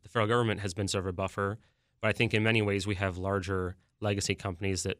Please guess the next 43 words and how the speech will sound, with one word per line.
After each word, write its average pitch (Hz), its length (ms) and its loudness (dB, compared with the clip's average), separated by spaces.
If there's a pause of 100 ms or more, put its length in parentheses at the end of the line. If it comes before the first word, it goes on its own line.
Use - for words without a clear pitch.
(140)
might 101 220 -4
shield 107 300 0
us 92 120 -2
better 98 240 -2
from 95 220 -6
that 90 140 -4
impact. 92 420 -6 (460)
I 120 80 0
think 135 260 0
some 127 200 2
of 117 40 4
the 113 80 4
good 117 180 4
news 113 220 2
is 101 80 0
that 104 160 2
we're 104 120 0
gonna 107 200 4
see 104 220 2
new 101 180 0
player-, 98 420 0
I, 104 280 2 (200)
I 110 60 -2
really 113 300 4
do 110 100 2
think 104 180 -4
we're 95 80 -6
gonna 98 160 0
see - 160 0
new 92 140 0
players 90 380 -2
emerge 92 420 -2
on 98 120 -4
the 92 60 -2
funding 92 320 -4
front. 101 300 0 (640)
I 107 60 2
think 104 240 0
there 104 80 2
are 98 60 0
gonna 101 160 2
be 95 120 0
some 95 300 0